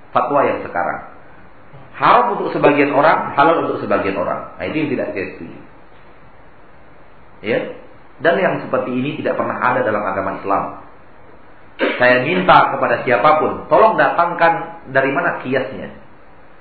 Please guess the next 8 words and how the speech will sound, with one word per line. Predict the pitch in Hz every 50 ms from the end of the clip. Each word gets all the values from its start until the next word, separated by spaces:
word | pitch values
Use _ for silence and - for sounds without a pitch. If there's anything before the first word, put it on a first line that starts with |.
| - -
Ada | - 127 135 135 175 - -
barang | 127 127 123 135 165 160
dalam | 123 123 117 110 110
agama | 110 107 104 104 104 98
Islam, | 101 98 127 139 151 - - - - -
haram | - 131 147 165 170 160 143 143
untuk | - - -
orang | 123 -